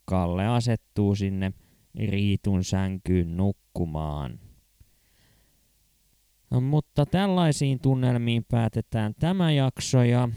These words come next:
se jää sitten nähtäväksi, että millaista tuo elo on ilman Herkkoa tuolla Kallioniemessä. Toki tuolta työreissulta vielä jäi ilmoille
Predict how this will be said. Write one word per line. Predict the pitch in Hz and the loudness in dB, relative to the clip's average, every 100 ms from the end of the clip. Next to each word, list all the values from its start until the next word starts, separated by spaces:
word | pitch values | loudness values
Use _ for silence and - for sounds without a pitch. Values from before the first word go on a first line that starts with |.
| - - - | -10 -16 -14
se | - - 131 117 | -10 -2 0 2
jää | 113 131 139 | 2 0 0
sitten | 135 143 - 135 139 | 0 -4 -2 -2 0
nähtäväksi, | 160 165 - 143 127 127 - 127 123 | 0 0 0 -2 -2 -4 -4 -4 -2
että | - - 123 | -2 -4 -2
millaista | 135 139 127 120 - 113 - | -2 0 0 0 -2 -6 2
tuo | 113 107 | 4 4
elo | 80 139 131 113 92 135 | 2 2 4 4 4 2
on | 123 | 2
ilman | 90 117 113 113 | 0 -2 -2 -2
Herkkoa | 107 123 - _ - 107 104 | 0 -2 -6 _ -2 0 0
tuolla | 104 104 104 - | 0 0 0 -2
Kallioniemessä. | 123 120 120 107 104 101 117 123 110 110 - 110 104 - _ - _ _ _ _ _ _ - | -2 0 0 2 2 2 2 2 0 -2 -4 -4 -4 -14 _ -20 _ _ _ _ _ _ 6
Toki | 123 120 127 120 | 6 6 2 2
tuolta | 131 123 120 127 - | 4 4 4 -2 2
työreissulta | 165 160 151 139 - 131 120 123 | 4 6 4 2 2 0 0 0
vielä | 123 135 127 123 | -2 0 0 0
jäi | 117 113 113 | 0 0 0
ilmoille | 131 135 120 | 0 0 2